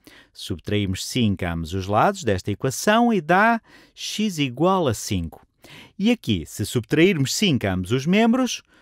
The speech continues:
subtraímos cinco em ambos os casos, se voltarmos a subtrair cinco, fica x igual a menos quinze. Estas são as duas soluções desta equação.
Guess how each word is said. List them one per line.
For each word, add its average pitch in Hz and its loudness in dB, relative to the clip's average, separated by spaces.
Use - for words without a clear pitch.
subtraímos 101 -4
cinco 175 0
em 95 0
ambos 92 -4
os - -8
casos, 202 0
se - -8
voltarmos 95 0
a 92 -2
subtrair 156 0
cinco, 220 2
fica 233 0
x 180 -4
igual 139 2
a 113 2
menos 131 0
quinze. 85 -8
Estas 127 0
são 101 -2
as 90 -2
duas 110 0
soluções 101 -2
desta 101 -2
equação. 82 -8